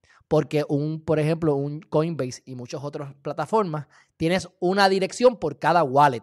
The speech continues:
y ahí te puedes meter en problemas. Tienes que asegurarte que estás dando la wallet que es en el, en el, en el, en el, en el, ¿cómo es? En el network que es.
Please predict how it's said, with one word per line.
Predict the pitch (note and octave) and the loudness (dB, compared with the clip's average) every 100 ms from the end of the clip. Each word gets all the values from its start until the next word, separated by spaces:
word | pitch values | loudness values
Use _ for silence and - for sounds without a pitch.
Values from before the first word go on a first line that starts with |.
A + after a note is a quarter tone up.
| _ | _
y | C#3 | -8
ahí | A#2+ C#3 | -8 -8
te | C3 | -10
puedes | B2 A2+ | -10 -12
meter | A2 A2 | -12 -12
en | G#2+ | -14
problemas. | G#2+ E2+ - _ _ _ _ _ _ _ _ _ _ | -16 -18 -20 _ _ _ _ _ _ _ _ _ _
Tienes | C#3 D3 | -12 -2
que | F#3 | 2
asegurarte | E3+ G3+ F#3+ G3+ - A#3 | 6 8 10 10 8 4
que | F#3 | 2
estás | F3 E3+ | 0 2
dando | F#3+ A3 A3+ | 2 4 6
la | G3+ D#3 | 6 6
wallet | C#3+ F3 B3 D#4 - - _ - | 8 10 10 8 2 -10 _ -6
que | D#3 C#3 E3+ | 0 4 6
es | B3+ G#3 | 6 2
en | E3 | 0
el, | D3 | -2
en | C#3+ C#3 | -2 -2
el, | C3+ C#3+ | -2 -4
en | C#3 | -4
el, | C3 C3 | -4 -6
en | C3+ | -6
el, | C3 A#2+ A2 _ _ _ _ - | -4 -6 -8 _ _ _ _ -10
en | D3 | -6
el, | D3 C3+ C3 | -2 -2 -4
¿cómo | C3+ D#3 C4 | -2 2 2
es? | C4+ - _ _ _ _ - | 0 -8 _ _ _ _ -6
En | E3+ E3+ | -2 0
el | D#3 | 2
network | D#3+ G#3+ A3 A#3 A3+ | 2 2 4 2 2
que | C#3 | -6
es. | C3 | -4